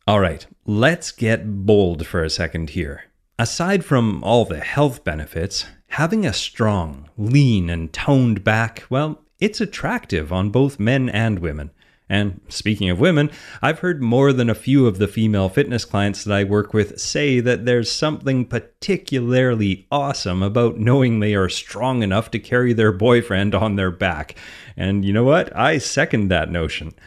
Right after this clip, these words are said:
I don't like the term "strong is the new sexy" because it implies that we are all striving, or should be striving, to be sexy. And I hope we're starting to grasp as a society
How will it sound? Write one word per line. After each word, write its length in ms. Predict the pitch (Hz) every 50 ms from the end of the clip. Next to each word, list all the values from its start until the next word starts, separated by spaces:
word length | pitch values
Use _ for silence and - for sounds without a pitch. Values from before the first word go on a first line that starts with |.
| - - - - - _ _ _ _ _ _ _
I 60 | 123
don't 400 | 131 127 - 208 226 226 - - -
like 460 | 113 110 110 113 127 127 - - -
the 160 | 101 104 95
term 760 | - - _ - - - 135 120 107 98 95 95 95 101 98
"strong 460 | - - - 113 110 113 110 110 104
is 200 | 95 92 92 -
the 100 | - 92
new 200 | 92 98 92 87
sexy" 600 | - - - 107 90 - - - - 78 73 - - _ _
because 600 | 107 - - 160 143 113 107 107 110 123 - -
it 180 | 101 113 107 120
implies 680 | 131 131 - - 104 85 82 85 87 92 101 101 -
that 200 | - 104 104 -
we 160 | 113 117 117
are 200 | 117 113 110 110
all 320 | - - 104 104 107 107 101
striving, 720 | - - - - 135 147 143 135 110 101 101 101 107 110
or 300 | 104 98 92 90 92 - -
should 280 | - - 147 160 147 117
be 140 | 113 107
striving, 600 | 98 - - 104 98 98 98 92 101 98 98 92 95
to 120 | - 101
be 140 | 95 98 90
sexy. 560 | - - 127 117 107 - - - - - - _ - - - - - - - - _ _
And 320 | 117 123 123 123 120 110 104 107
I 140 | 101 104
hope 300 | 107 107 123 139 135 -
we're 140 | 113 110 110
starting 420 | - - - 104 104 104 98 90 -
to 80 | 90
grasp 500 | 78 - 107 113 107 107 110 - - -
as 180 | 90 87 85 85
a 80 | 80
society 720 | - - 90 - - 139 147 139 120 107 113 113 107 98